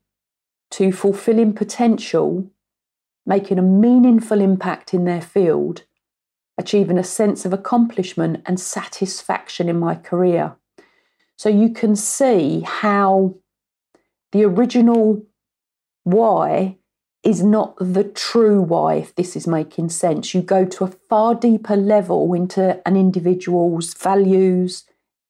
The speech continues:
into their beliefs, into their motivations, into their real core as to why they want to do something. Now, these are just three basic examples.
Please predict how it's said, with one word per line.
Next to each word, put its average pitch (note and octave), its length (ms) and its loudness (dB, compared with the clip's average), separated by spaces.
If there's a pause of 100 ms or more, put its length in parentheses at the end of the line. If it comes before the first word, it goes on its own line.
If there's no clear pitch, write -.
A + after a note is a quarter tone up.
(240)
into G3 220 0
their F3+ 140 2
beliefs, - 960 -2 (640)
into F#3+ 580 2
their E3+ 520 0 (260)
motivations, F#3 1400 0 (260)
into G3 320 0
their F#3+ 240 2
real F3+ 520 2
core D3+ 600 2 (220)
as F#3 180 -4
to G3 120 -4
why F3+ 280 2
they F3+ 200 0
want D#3+ 260 -2
to - 200 -14
do F3 200 0
something. D#3+ 520 -4
Now, F#3+ 100 -2
these C#4 180 2
are C4+ 60 -2
just B3+ 280 -4
three A#3 280 2
basic F#3+ 500 -2
examples. D#3+ 960 -4